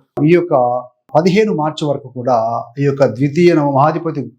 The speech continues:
కుజుడు లాభస్థానంలో ఉంటారు, అదేవిధంగా ఉచ్చ స్థానంలో ఉంటారు. మకరంలో ఉన్నంత కాలం కూడా మీకు ప్రమోషన్లకి, ఇంక్రిమెంట్లకి, name and fame, ఉమ్,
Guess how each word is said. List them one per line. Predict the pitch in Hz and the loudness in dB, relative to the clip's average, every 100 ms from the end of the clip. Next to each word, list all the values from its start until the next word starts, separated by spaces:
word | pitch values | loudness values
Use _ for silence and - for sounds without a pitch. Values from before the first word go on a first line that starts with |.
| _ - | _ -4
కుజుడు | 131 151 131 127 127 | 0 2 2 2 0
లాభస్థానంలో | 117 123 123 - 117 110 107 104 | 2 2 0 -2 -4 -2 -2 -4
ఉంటారు, | 104 101 120 143 _ | -6 -8 -8 -16 _
అదేవిధంగా | 113 117 117 110 | -2 0 0 -4
ఉచ్చ | 110 120 120 | -4 -4 -2
స్థానంలో | 165 143 127 120 113 | 0 0 -2 -4 -6
ఉంటారు. | 107 104 98 - | -6 -8 -8 -6
మకరంలో | 113 - 131 135 127 | -2 0 2 2 0
ఉన్నంత | 127 139 | -2 -4
కాలం | 131 127 120 | -2 -4 -6
కూడా | 123 160 - _ _ _ _ _ | -6 -6 -6 _ _ _ _ _
మీకు | 127 107 | -2 0
ప్రమోషన్లకి, | 123 120 135 131 127 123 123 | 2 2 2 0 -4 -2 -4
ఇంక్రిమెంట్లకి, | 117 131 127 117 110 110 120 - - | -2 0 2 0 -4 -6 -10 -12 -4
name | 127 131 | 2 4
and | 127 117 | 4 0
fame, | 127 120 - - - _ | -2 -4 -6 -14 -20 _
ఉమ్, | 135 175 | 0 0